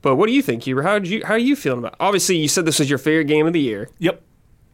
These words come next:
Speaker 2: Favorite
Speaker 1: I
Speaker 2: game
Speaker 1: could
Speaker 2: of the
Speaker 1: see
Speaker 2: year.
Speaker 1: it. Like, when people say that, I can, like, yeah, I totally
Speaker 2: Yeah.
Speaker 1: get that.
Speaker 2: Uh, it feels familiar yet wholly original.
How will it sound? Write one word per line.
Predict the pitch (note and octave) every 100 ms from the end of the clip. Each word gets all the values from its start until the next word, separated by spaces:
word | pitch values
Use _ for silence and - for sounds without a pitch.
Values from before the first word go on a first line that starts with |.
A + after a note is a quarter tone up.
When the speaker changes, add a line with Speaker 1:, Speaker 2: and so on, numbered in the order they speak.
| _ _ _
Speaker 2:
Favorite | - G#2+
Speaker 1:
I | D#3
Speaker 2:
game |
Speaker 1:
could | -
Speaker 2:
of | B2+
the |
Speaker 1:
see | A#3
Speaker 2:
year. | D3+
Speaker 1:
it. |
Like, | D3+ D3
when | F3
people | A#3+ D4+
say | - - D#3
that, | F#3 A#3 F3+
I | D#3
can, | F3 D3+ C#3
like, | B2 A2
yeah, | C3+ F3+
I | B2
totally | C3+ G3 F3+
Speaker 2:
Yeah. |
Speaker 1:
get | D3+ D#3
that. | - C2 - - - -
Speaker 2:
Uh, | D3+ C#3 C3 C3+
it | D3 D3
feels | - - E3+ E3 D#3 D3+ D3 D3 C3+ - - - - - _ _ - _ _ _ _ _ _ _ _ - _ _ _ _ _ -
familiar | - - F3 E3 E3+ F#3+ F#3+ G3
yet | F#3 C#3 B2 -
wholly | - - D#3+ F3 F3+ F#3
original. | F3+ C#3+ B2 A#2 A#2 A#2